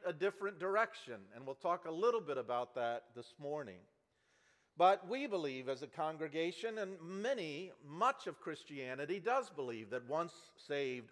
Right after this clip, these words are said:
always saved. But why should we believe that this is true? What about people, some of them kind of noteworthy lately, a couple, a few, who turn away from Christianity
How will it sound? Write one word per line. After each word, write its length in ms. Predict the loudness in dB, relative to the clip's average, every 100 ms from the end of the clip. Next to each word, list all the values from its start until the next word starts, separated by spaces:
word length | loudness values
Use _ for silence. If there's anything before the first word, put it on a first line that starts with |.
| 2
always 440 | 4 4 0 -6
saved. 320 | -6 -4 -2
But 180 | -4 -2
why 300 | 2 4 4
should 240 | 2 -8 -6
we 120 | -4
believe 400 | -2 -4 -4 -6
that 140 | -6
this 200 | -6 -8
is 180 | -12 -18 -12
true? 240 | -8 -8 -10 -16 _ _ _ _ _ _ _ _ _ _
What 180 | 8 8
about 340 | 10 8 6
people, 500 | 0 -6 2 2 2 -4 -20 -20 _ _
some 300 | 6 8 8
of 100 | 4
them 320 | 2 2 -8 -14 -2
kind 160 | 0 0
of 120 | 0
noteworthy 560 | 2 2 4 2 4
lately, 440 | 4 4 4 2 0
a 60 |
couple, 540 | 0 2 2 2 0 -4 -20 _ _ _ _ _
a 40 | -16
few, 520 | -4 0 2 0 -4 -14 _ _ _
who 140 | -8
turn 280 | 0 2 6
away 360 | 8 8 8 6
from 240 | -6 -8
Christianity 960 | -4 -4 -4 -8 -6 -4 -4 -6 -12